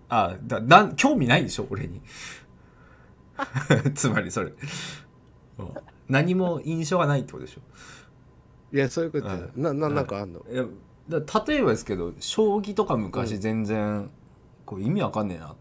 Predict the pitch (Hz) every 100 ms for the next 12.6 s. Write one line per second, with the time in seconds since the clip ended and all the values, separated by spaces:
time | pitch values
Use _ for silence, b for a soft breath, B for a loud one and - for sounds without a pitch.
0 | - - 98 92 - - 82 69 - 101
1 | 107 107 - 107 - - 101 82 67 64
2 | - b b b b b b - - -
3 | - - 143 147 151 151 151 131 117 127
4 | 117 110 - 78 - - 135 135 123 107
5 | 113 117 123 123 131 120 92 117 123 143
6 | 143 - - 92 85 87 87 - - -
7 | - - - - - 120 113 110 113 113
8 | 107 104 113 - 113 107 104 87 - -
9 | - 98 95 76 73 - - - - -
10 | - - 117 120 123 - - 135 131 131
11 | 147 143 - 90 - 82 B B - -
12 | - 117 113 95 92 87